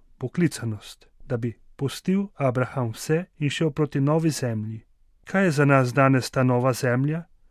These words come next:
če ne bolj pravična in bratska družba, ki si jo iz srca želite in jo želite graditi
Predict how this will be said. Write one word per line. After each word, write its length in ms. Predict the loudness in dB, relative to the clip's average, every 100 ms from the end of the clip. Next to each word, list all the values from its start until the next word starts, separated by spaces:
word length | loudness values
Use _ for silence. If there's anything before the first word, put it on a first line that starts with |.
| _ -8
če 160 | -2
ne 140 | 0 2
bolj 200 | 2 2
pravična 580 | 2 2 0 0 2
in 100 | 4
bratska 400 | 4 2 2 -2
družba, 460 | 0 2 0 -4 -14 -16 _ _
ki 140 | -6 -4
si 160 | 0
jo 80 | 2
iz 120 | 2
srca 380 | 0 -2 2 4
želite 580 | 4 2 0 0 0 -2 -4 _
in 160 | -2 0
jo 80 | 0
želite 400 | 0 0 0 0
graditi 580 | 0 0 -2 -6 -12